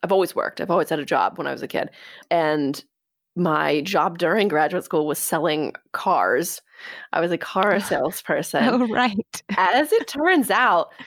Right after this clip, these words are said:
Speaker 1: that was a great experience because it really taught me about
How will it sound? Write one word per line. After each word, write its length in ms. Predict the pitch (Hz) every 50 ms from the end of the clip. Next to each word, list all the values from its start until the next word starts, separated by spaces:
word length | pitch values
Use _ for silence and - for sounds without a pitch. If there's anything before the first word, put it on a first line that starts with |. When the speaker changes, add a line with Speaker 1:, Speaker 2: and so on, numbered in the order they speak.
| - _ _ _ _
Speaker 1:
that 400 | - 180 185 196 190 233 - -
was 280 | 370 370 277 233 214 - _
a 120 | - 185 165
great 640 | 143 165 156 151 156 165 160 170 185 185 - - _ _ _ _ _ _ _ _ -
experience 760 | 170 - - - - - 147 135 147 160 160 190 247 269 -
because 240 | - - - 165 147
it 100 | 143 -
really 460 | 156 156 156 156 165 165 160 156 160
taught 260 | 156 - - 131 -
me 80 | - 156
about 360 | 147 - 127 135 127 90 -